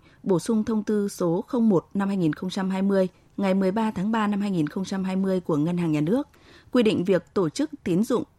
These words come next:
chi nhánh ngân hàng nước ngoài cơ cấu lại thời hạn trả nợ, miễn,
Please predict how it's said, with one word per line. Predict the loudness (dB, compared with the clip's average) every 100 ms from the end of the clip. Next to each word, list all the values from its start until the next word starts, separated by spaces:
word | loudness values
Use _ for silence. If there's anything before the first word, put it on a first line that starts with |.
| _
chi | -2 0
nhánh | 0
ngân | 0 0
hàng | 0 0
nước | 0 -2
ngoài | -2 -2
cơ | -2 -4
cấu | -2 -2
lại | -2 -4 -6
thời | -4 -2
hạn | -4 -6
trả | -4 0
nợ, | 2 0 -4 -16 _ -4
miễn, | 2 2 2